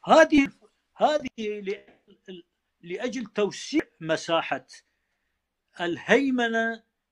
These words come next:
على، آه، شريحة معينة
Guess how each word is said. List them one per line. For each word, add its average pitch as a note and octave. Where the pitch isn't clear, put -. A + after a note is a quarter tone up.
على، D#3+
آه، C3+
شريحة F#3+
معينة D#3